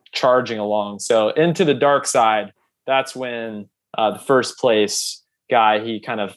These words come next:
took the lead, and, and he was just too hard to keep up with. So Matt and I just kept it cool and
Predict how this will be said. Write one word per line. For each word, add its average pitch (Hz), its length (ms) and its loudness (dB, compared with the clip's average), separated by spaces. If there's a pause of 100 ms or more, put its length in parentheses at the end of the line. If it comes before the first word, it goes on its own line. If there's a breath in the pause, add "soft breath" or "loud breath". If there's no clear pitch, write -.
(140)
took - 240 -2
the 117 80 4
lead, 113 360 4
and, 98 240 -2 (480 loud breath)
and 110 200 0
he 135 100 4
was 120 160 2
just - 420 -2
too 165 200 4
hard 143 240 2
to - 40 -8
keep - 240 -6
up 120 240 -2
with. 104 200 -8
So 113 400 0
Matt 131 280 0
and 120 80 -4
I 110 200 0
just 107 240 -8
kept 117 260 0
it 110 140 0 (260)
cool 127 500 2 (140)
and 107 420 -8